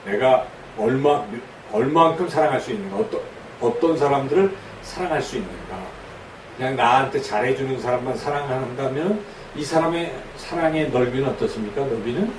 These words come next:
그리 넓은 게 아니겠죠. 그런데 나한테 사랑을 안 해줘. 심지어 미운 사람도 포용하고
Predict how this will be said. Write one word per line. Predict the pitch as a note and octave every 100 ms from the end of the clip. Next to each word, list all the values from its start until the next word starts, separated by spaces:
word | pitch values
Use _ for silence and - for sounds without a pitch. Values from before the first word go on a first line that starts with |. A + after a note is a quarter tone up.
| - - - - -
그리 | C3+ G#3 - - - - -
넓은 | C3 C3 D#3
게 | G3+
아니겠죠. | G3+ G#3 B2 - G2 A2 A#3 - - -
그런데 | A2+ G#2 G#2 G#3 G#3+ - - - - - -
나한테 | G#2+ - - -
사랑을 | A#2+ B2+ B2+ C3+ F3
안 | - A3+
해줘. | - - - - - - - - - -
심지어 | - F#3+ A3+ G#3+ A3 A#3 A#3+ - - - - - - - - - - - A#2+
미운 | D3+ F3+ G#3 F#3
사람도 | B2+ - - - - - - - - - - - - -
포용하고 | E3+ D#3 A#2 A2 G#2 B2+ E3 A3+